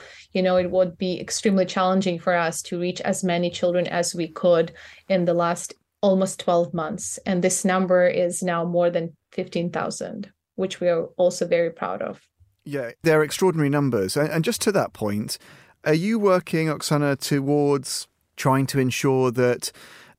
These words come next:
Speaker 2: in terms of the whole of the Ukrainian education system in the longer term, hopefully in a post-conflict scenario, but even starting from, from today, as now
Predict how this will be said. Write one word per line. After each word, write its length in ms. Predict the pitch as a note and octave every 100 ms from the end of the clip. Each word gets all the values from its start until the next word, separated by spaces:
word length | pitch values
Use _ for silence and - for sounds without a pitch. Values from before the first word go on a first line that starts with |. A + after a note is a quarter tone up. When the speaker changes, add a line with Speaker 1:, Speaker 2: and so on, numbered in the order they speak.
| _ C#3+
Speaker 2:
in 100 | C#3+
terms 260 | F3 D#3+
of 100 | D3
the 100 | D3+
whole 420 | - F#3 F#3 F3+
of 380 | C#3+ C#3 B2+ - -
the 140 | C#3+
Ukrainian 540 | C#3 - E3+ F3+ F3 D3+
education 600 | C3 C3+ - B2 - A#2
system 340 | C3 - A#2+
in 120 | B2
the 60 | C#3
longer 340 | D#3 F#3 F3
term, 500 | D#3+ - A2+ G2 A#2
hopefully 880 | C#3+ - F#3 F3+ - D3+ C#3 C#3+ F#3
in 200 | - B2+
a 140 | A#2+ -
post-conflict 720 | - E3+ - - B2 - -
scenario, 600 | A2 A2+ G2+ G2+ G2 C#3+ - - -
but 140 | D3
even 320 | E3 D#3 D3
starting 420 | - D#3+ D3 C#3
from, 360 | B2+ C#3 C3+ -
from 220 | - C3
today, 380 | B2 C3 C3+ A#2+
as 160 | A2+ B2+
now 320 | B2+ B2+